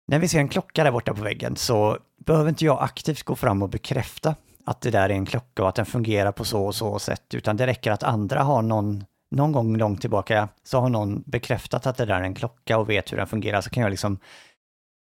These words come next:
rida på deras bekräftelse." Men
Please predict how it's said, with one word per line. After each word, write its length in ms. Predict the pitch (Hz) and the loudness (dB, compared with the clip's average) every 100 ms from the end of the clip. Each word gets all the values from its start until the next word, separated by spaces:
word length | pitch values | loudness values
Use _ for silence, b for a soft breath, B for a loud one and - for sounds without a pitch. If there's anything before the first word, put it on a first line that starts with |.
| _ _ _ _ - | _ _ _ _ -2
rida 380 | 143 147 113 127 | 2 2 2 2
på 120 | 147 | 2
deras 580 | 143 135 113 131 - - - | 4 4 4 2 -2 -6 -14
bekräftelse." 840 | - - - - - - - - 117 - _ _ - | -20 -6 -4 -2 -4 -6 -6 -6 -8 -14 _ _ -2
Men 260 | 147 156 | 2 2